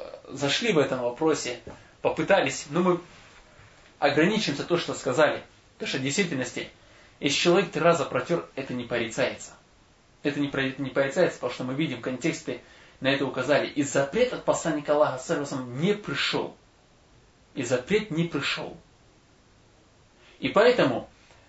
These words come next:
в этом вопросе как мы выйдем с разногласия?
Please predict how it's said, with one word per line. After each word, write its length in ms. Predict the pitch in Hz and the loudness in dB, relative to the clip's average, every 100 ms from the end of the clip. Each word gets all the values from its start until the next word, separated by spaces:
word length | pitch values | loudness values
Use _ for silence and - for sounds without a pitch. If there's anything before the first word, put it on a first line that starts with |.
| _ _ - | _ _ -16
в 140 | 131 | 2
этом 220 | 226 247 214 | 4 4 2
вопросе 320 | 240 226 - | 0 -2 2
как 180 | 185 220 | 2 2
мы 60 | |
выйдем 340 | 175 147 131 120 | 0 0 0 -2
с 80 | |
разногласия? 680 | 131 120 120 120 117 - 80 | -2 0 2 2 2 -6 -10